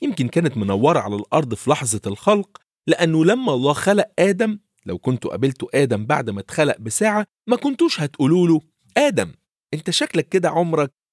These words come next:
ساعة واحدة." لأ، آدم اتخلق إنسان ناضج. لو كنت بصيت على شجر الجنة، ما كنتش هتقول: "أنا شايف إن عمر شجر الجنة دي ساعة واحدة."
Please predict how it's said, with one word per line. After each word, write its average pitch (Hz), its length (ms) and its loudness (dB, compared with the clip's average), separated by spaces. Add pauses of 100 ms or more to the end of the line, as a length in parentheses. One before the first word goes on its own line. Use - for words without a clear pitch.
ساعة 156 420 2
واحدة." 117 420 -2 (360)
لأ، 208 240 0 (580)
آدم 160 340 2
اتخلق 196 560 0 (180)
إنسان 147 560 0
ناضج. 127 420 0 (500)
لو 101 140 0
كنت 202 260 0
بصيت 107 440 0
على 98 200 -4
شجر 131 340 2
الجنة، 143 440 0
ما 160 100 0
كنتش 233 460 -2
هتقول: 151 420 2 (400)
"أنا 339 120 0
شايف 330 320 0
إن 147 120 -2
عمر 160 380 0
شجر 135 360 0
الجنة 107 440 -2
دي 117 460 -6
ساعة 113 380 2
واحدة." 127 400 0